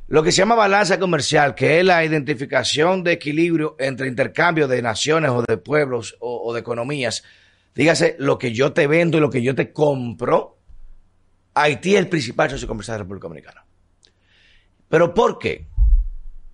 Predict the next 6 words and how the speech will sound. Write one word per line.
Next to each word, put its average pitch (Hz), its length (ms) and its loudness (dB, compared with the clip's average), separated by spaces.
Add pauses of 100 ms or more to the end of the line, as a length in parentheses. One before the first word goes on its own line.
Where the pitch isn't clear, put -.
(360)
Porque - 680 0 (880)
un 190 220 2
país 196 280 0
tan 165 320 -2
pobre, 160 380 2
miserable, 139 800 0